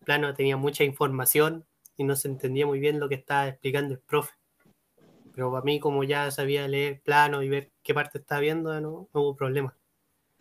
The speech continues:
Entonces, fue muy, muy flojera para mí, como repetitivo.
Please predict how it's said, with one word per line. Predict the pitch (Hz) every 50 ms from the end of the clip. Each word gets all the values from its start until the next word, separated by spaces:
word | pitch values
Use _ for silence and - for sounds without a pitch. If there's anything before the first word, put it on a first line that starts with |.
| - - - - _ -
Entonces, | - _ - 127 - - 139 131 127 123 123 120 - _ _ _ _ _ _ _ _ _ _ - _ _ _ _ _ _ _ _ _ - _ _
fue | _ - 135
muy, | 131 139 139 135 131 127 123 123 120 113 - _ _ _ _ _ _ _ _ _ _ _
muy | 143 139 143 143 135
flojera | 139 - - - 151 143 139 - 156 151 151 143 139
para | 139 139 131
mí, | 131 - _ _ _ _ _ _ _ _ _ _ _ _ - - - - - - - _ _
como | 131 123 123
repetitivo. | 123 135 135 135 135 139 131 135 139 127 101 -